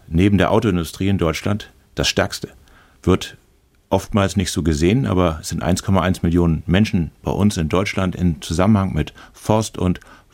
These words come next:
Holzverarbeitung beschäftigt und produzieren immerhin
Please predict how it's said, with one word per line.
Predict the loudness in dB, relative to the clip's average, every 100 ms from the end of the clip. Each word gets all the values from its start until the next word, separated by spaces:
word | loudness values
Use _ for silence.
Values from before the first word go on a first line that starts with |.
| _
Holzverarbeitung | -2 0 0 -2 2 2 2 0 -4 -8 _ _ _
beschäftigt | -2 0 0 0 -2 -4 -6 -20 -20 -20 -20 -10
und | 0 2 2 -2 -16
produzieren | -4 -2 0 0 0
immerhin | 2 2 2 2